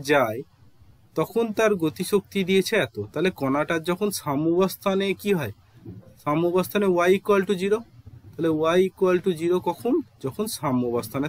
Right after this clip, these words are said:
থাকবে, সাম্যাবস্থানে থাকবে, ঠিক আছে? সাম্যাবস্থানে থাকলে Y equal to zero,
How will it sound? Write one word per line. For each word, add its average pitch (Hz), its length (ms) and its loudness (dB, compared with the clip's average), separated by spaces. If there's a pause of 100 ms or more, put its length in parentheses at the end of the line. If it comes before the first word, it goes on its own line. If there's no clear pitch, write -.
থাকবে, 98 240 -10 (2750)
সাম্যাবস্থানে 127 680 -6 (120)
থাকবে, 98 240 -8 (2000)
ঠিক 233 160 -6
আছে? 196 120 -4 (100)
সাম্যাবস্থানে 170 580 0
থাকলে 202 180 2 (160)
Y 208 100 6
equal 202 220 0
to 214 120 0
zero, 226 140 0